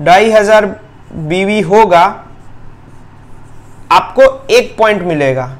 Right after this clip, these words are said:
अगर पांच हजार, पांच हजार हुआ तो दो point, साढ़े सात, साढ़े सात हुआ तो तीन point, ऐसे multiples में होता रहेगा।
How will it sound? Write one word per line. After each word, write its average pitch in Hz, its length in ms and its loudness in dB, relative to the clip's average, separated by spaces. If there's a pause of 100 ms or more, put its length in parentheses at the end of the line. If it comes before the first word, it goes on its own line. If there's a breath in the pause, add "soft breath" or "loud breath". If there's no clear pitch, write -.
(2000 soft breath)
अगर 240 240 4
पांच 269 480 0
हजार, 269 260 4
पांच 254 260 2
हजार 254 240 4
हुआ 240 220 4
तो 226 240 4
दो 180 240 4
point, 208 360 -2 (1300)
साढ़े 226 360 4
सात, 254 260 2
साढ़े 240 280 4
सात 240 280 2
हुआ 220 200 6
तो 208 180 2
तीन 208 340 0
point, 226 420 -4
ऐसे 208 280 2
multiples 240 840 2
में 262 340 0 (280)
होता 220 300 6
रहेगा। 131 600 0